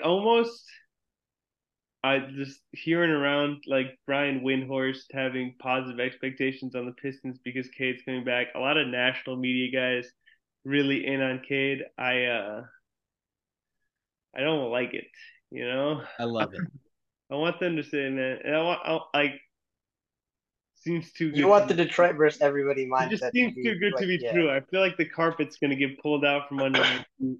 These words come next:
Speaker 1: and I'm gonna fall forwards or something. Like, this guy's gonna start playing out there. He's the next Michael Carter Williams. Like, I know he's not. He's not, 'cause we see who Cade is and we see him play basketball.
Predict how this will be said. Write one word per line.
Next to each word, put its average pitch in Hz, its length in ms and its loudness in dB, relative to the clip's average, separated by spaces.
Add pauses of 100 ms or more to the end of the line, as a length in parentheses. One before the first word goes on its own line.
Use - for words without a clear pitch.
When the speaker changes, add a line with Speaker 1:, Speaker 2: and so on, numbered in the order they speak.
Speaker 1:
and 131 100 0
I'm 127 120 0
gonna 131 120 0
fall 135 320 0
forwards 131 640 -6
or 131 100 -4
something. 120 500 -8 (580)
Like, 135 180 0
this 139 140 0
guy's 143 240 2
gonna 139 280 0
start 139 320 -2
playing 139 240 0
out 135 180 2
there. 139 100 2
He's 135 120 -2
the 135 60 -4
next 135 280 -4
Michael 131 280 -6
Carter 131 300 -2
Williams. 123 640 -6
Like, 139 200 2 (300)
I 170 140 4
know 214 180 6
he's 202 180 2
not. 151 440 2
He's 151 280 0
not, 143 340 -2 (100)
'cause 143 140 0
we 156 120 6
see 170 320 -2
who 151 140 -4
Cade 143 280 2
is 135 180 -2
and 135 80 -2
we 139 80 0
see 147 200 -2
him 147 80 6
play 139 200 -2
basketball. 131 720 -6